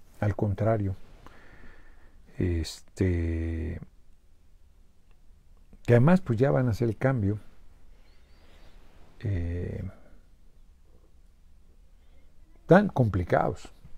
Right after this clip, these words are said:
tan complicados. A mí es su asunto, o sea, francamente, no, no estoy para darles consejos. Eh, no son confiables. Digo, Adán Augusto estaba hoy que echaba lumbre,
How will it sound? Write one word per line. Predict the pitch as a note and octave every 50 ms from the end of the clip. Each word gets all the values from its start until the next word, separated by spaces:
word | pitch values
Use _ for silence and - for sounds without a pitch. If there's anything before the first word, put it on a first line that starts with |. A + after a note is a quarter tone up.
| -
tan | - - A2+ A2+
complicados. | G#2+ A#2 A2 F#2 E2+ D#2+ D#2+ - - F2 G2 G#2 - - - -
A | -
mí | A2 C3 D#3 F3+ - - - - - - - - -
es | - G#2+ G2
su | - - F#2
asunto, | F2 - - F3+ F#3+ E3 - C3
o | G2+
sea, | E2+ F#2 F2+
francamente, | F#2 F#2+ F#2+ G2 F#2+ - F#2+ F#2 F#2 F2+ E2+ - - G#2+ G2+ G2 - - - - - - - - - - - - - - - - - - - - - - -
no, | A2+ G#2 G#2 G2+ G2 F#2+ F#2 F#2 - - - - - - - - - - - - - - - - - - - - -
no | A#2 A2 A#2 A2
estoy | - - - B2 A2+
para | G#2 - G#2 G2 G2+ G2+
darles | G#2+ A2+ G#2+ G#2+ G#2 -
consejos. | - - A2+ G#2+ G2+ - A#2+ B2 - - G#2 G#2 - - - - - - - - - - - - - - - - - - - - - - - - - - - - - - - - -
Eh, | A2+ G2+ F#2 F2+ F2 F2 E2+ E2+ E2+ E2 E2+ F2 - - - - - - - - - - - - - - - - - -
no | A#2 A#2 A#2 A#2+ A#2 A2
son | - - A#2 A2+
confiables. | G2 G2+ F#2 F2+ A2 C3 D#3+ E3+ D#3 B2 F#2
Digo, | F#2+ B2+ B2+
Adán | A2+ G2+ G#2+ G#2 G#2+ G#2+
Augusto | A2 A2 A#2 D#3+ E3+ - - - F3+
estaba | C3 - - - - C3 D3+ D#3 D3 A#2+
hoy | G#2 G#2+ C3+ F3
que | - - -
echaba | F#2+ - - - G#2+ G#2+ A#2 D3+
lumbre, | - G2 F2 A#2 E3+ F#3+ D#3+ - C#2+ C2+ C2+ -